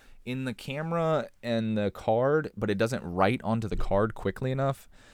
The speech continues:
So that creates a situation where it's like, boo, boo, boo, boo, boo, boo, and then the queue fills up, and it's like, "We gotta shut this joker down and just record what we have and bail." So I bought a nice memory card.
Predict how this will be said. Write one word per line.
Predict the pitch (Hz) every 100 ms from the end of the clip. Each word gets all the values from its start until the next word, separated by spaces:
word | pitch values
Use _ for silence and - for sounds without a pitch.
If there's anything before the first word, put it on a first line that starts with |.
| - -
So | -
that | 101 101 -
creates | - 101 95
a | -
situation | 101 - 95 92
where | 92 90
it's | -
like, | 80 78 - - - - -
boo, | - 117
boo, | 110
boo, | 110
boo, | 110
boo, | 107 104
boo, | 104
and | 104
then | 101
the | 90
queue | - - 113
fills | 107 - 110 101
up, | 90 107 - -
and |
it's | 90
like, | 87 82
"We | 90
gotta | 95 82
shut | - - 87 -
this | 85
joker | - 80 87
down | 85 69 69 69 - -
and | 71 67
just | 69 -
record | - - 87 90
what | 90
we | 80 87
have | 80 73 71 67 -
and | 73 65 - -
bail." | 85 - 52 - _ _ _ - - - - - - _ - -
So | - 113
I |
bought | 113 160
a | 160
nice | 139 123
memory | 123 127
card. | 98 78 87 101